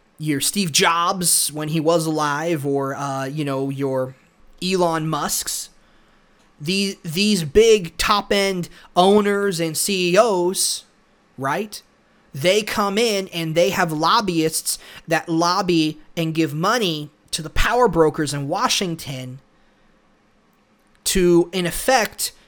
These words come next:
give them a, a, a, an advantage, an unfair advantage in the economy,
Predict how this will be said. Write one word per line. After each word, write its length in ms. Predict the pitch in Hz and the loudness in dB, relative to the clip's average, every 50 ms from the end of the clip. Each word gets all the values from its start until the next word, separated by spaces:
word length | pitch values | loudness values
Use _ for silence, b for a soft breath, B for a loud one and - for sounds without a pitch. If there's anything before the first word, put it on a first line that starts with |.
| b b b b b - | b b b b b -12
give 380 | 131 175 185 180 143 123 123 117 | -2 0 2 2 2 -2 -6 -2
them 280 | 165 214 262 277 254 - - _ _ _ | 0 0 0 0 -2 -6 -10 _ _ _
a, 140 | - - - _ | -16 -16 -14 _
a, 100 | - - _ - | -18 -12 _ -4
a, 180 | 170 165 160 - | -4 -4 -4 -4
an 140 | - 190 180 | -4 0 0
advantage, 720 | 175 170 151 143 185 208 247 285 277 - - 156 143 139 | 0 -2 0 0 0 0 0 -2 -2 -4 -4 -4 -2 -2
an 120 | 165 160 165 | -4 -4 -2
unfair 560 | - 214 240 262 277 - - - 196 180 175 170 | 2 2 2 4 2 0 0 0 2 2 2 2
advantage 680 | 165 156 143 139 143 143 143 135 - 151 143 135 - - | 0 -4 -4 -6 -6 -6 -6 -8 -6 -8 -6 -8 -6 -6
in 160 | 175 156 151 | -6 -6 -4
the 140 | 147 147 139 | -4 -4 -6
economy, 540 | - - - 277 285 254 185 123 110 - | -6 -6 -4 -2 -2 -2 -4 -4 -8 -16